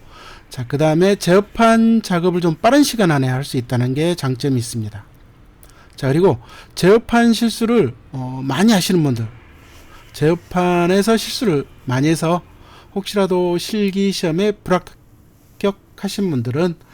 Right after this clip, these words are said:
이 영상을 좀 시청하시면은 많은 도움이 될 것 같습니다. 자, 그다음에 이번에 이제 저희가 좀 수강료를 좀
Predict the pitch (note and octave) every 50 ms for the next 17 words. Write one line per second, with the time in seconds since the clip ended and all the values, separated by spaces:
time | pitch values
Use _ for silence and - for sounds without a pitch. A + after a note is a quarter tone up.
0 | - - - - - F3 E3+ E3 D#3+ D#3 D#3 C#3+ E3 D#3+ D#3 D3+ C#3 F3 G3 G#3
1 | A3 A#3+ A3 - - - - - F#3+ F#3 F3+ - - - D3 C3+ - E3 D#3 C3+
2 | C3+ E3 F3+ D3+ A#2 - _ - - - - - - A#2+ B2 A#2 B2 C3+ D3+ D3+
3 | D3 C3 C#3 C#3 C#3 E3 G3 A3 A3 G#3 - _ _ _ - - C#3 C3 B2 C#3+
4 | C#3 B2+ A#2+ A#2 - C#3+ C#3+ C#3 C3+ - A#2+ A#2 - - - - - - - -
5 | - - - - D#3 D#3 E3 G#3 A#3 A#3+ B3 G#3 E3 D#3+ F3+ F3+ F#3+ F#3+ G3 F#3+
6 | E3 C#3+ C#3+ C3+ C#3 C3 - C3+ C3 C#3 C#3 C3+ B2 B2+ B2+ B2 - G3+ A#3 A#3
7 | A3 G#3+ G3 D#3+ B2+ C#3 C3 B2+ B2 A#2+